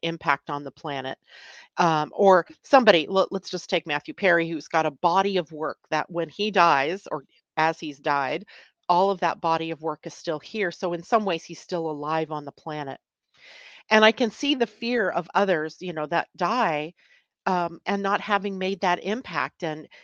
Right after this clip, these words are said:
is there even a footprint that I was here on the earth at some point in time, right? These are fe-, fears that are caught up in our minds, by the way. It's not true, of course. Uh, most people that have lived on the planet are part of a family, and that ancestral line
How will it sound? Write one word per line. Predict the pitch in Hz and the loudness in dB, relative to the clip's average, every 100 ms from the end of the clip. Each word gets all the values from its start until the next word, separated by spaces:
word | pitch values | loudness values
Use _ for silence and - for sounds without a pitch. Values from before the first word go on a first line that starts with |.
| _ | _
is | 202 180 | -6 0
there | 202 185 | -2 -2
even | 202 208 190 | -4 -4 -4
a | |
footprint | - 220 - 190 170 | -2 -4 -2 -6 -4
that | 170 | -2
I | 170 | -2
was | 160 - | -6 -10
here | 202 180 | -8 -6
on | 160 | -8
the | 156 | -8
earth | 156 165 - | -8 -8 -10
at | - | -18
some | 165 151 | -18 -16
point | - 151 147 | -12 -12 -12
in | |
time, | 147 156 151 135 135 _ _ - | -18 -14 -12 -14 -16 _ _ -8
right? | 151 151 - - | -8 -8 -14 -10
These | - 233 | -2 0
are | 269 | 0
fe-, | - 226 220 | 2 2 2
fears | - 240 220 180 | -4 0 0 0
that | 185 | -4
are | 170 | -6
caught | - 208 196 | -6 -2 0
up | 180 | 0
in | 175 | -4
our | 160 156 | -4 -6
minds, | 151 160 196 226 | -6 -6 -6 -10
by | - 147 | -8 -6
the | 151 | -6
way. | 139 131 139 254 _ _ _ _ _ _ _ - | -6 -6 -6 -8 _ _ _ _ _ _ _ -16
It's | - | -6
not | 180 160 - | -2 -2 -4
true, | - 151 220 175 151 | -6 -2 0 0 -2
of | 170 - | -6 -4
course. | 160 160 - | -4 -4 -4
Uh, | 160 | -2
most | 170 214 - | 2 2 0
people | - 185 - 175 | -8 -6 -2 0
that | 165 | 2
have | 160 175 | 0 -2
lived | 180 185 | -2 0
on | 175 | -2
the | 160 | -2
planet | - 190 185 175 | 0 0 0 -2
are | 156 | -2
part | - 175 | 2 2
of | 170 | 2
a | 151 - | -6 -2
family, | 185 214 202 151 165 | 2 2 2 -2 -4
and | 160 | -2
that | 147 - | -2 -2
ancestral | 156 160 165 160 - 156 | -6 -4 -4 -4 -6 -8
line | 143 180 165 151 | -6 -6 -6 -6